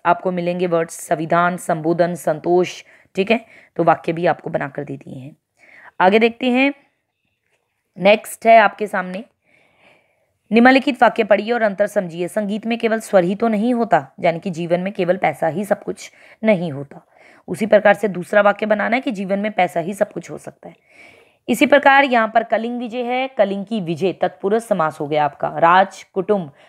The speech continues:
यहाँ पर ये ऐसे नहीं लिखेंगे, आप लिखेंगे राजा का कुटुंब। ओके, जिस प्रकार आपने कलिंग की विजय लिखी, इसी प्रकार यहाँ पर राजा का कुटुंब लिखेंगे। और बस यहाँ पर तत्पुरुष समास कर देंगे, इसे हटा दीजिए आप।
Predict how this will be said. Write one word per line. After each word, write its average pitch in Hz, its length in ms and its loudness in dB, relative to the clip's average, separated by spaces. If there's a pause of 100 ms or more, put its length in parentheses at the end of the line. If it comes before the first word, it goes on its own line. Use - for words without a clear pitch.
(220)
यहाँ 170 320 -2
पर 175 100 0
ये 175 220 0
ऐसे 165 280 2
नहीं 185 160 -6
लिखेंगे, 180 340 -6
आप 202 200 -2
लिखेंगे 165 340 -4
राजा 160 500 4
का - 400 -2
कुटुंब। 147 320 -8 (440)
ओके, 247 220 -2 (800)
जिस 156 240 -10
प्रकार 165 300 4
आपने 165 220 -2
कलिंग 180 340 0
की 220 100 -6
विजय 208 220 -2
लिखी, 208 240 -6
इसी 247 240 -8
प्रकार 180 300 0
यहाँ 165 200 -4
पर 185 140 -2
राजा 160 260 2
का 165 140 -2
कुटुंब 170 360 -6
लिखेंगे। 220 540 -4 (460)
और 170 300 6
बस 190 320 0
यहाँ 170 280 -2
पर 208 80 2
तत्पुरुष 208 540 -2
समास 170 300 -2
कर 165 160 -4
देंगे, 170 240 -8
इसे 196 240 -2
हटा 160 220 0
दीजिए - 340 -12
आप। 147 120 -10